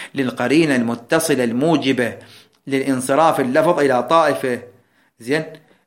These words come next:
آه، خاصة، وهم علماء الشريعة، بعد الظهور العرفي وموجود. زين، وإذا وقف على أهل بلد،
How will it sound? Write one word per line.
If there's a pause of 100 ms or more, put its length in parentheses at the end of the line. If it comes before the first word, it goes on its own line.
آه،
خاصة،
وهم
علماء
الشريعة،
بعد
الظهور
العرفي
وموجود.
زين، (1300)
وإذا
وقف
على
أهل
بلد،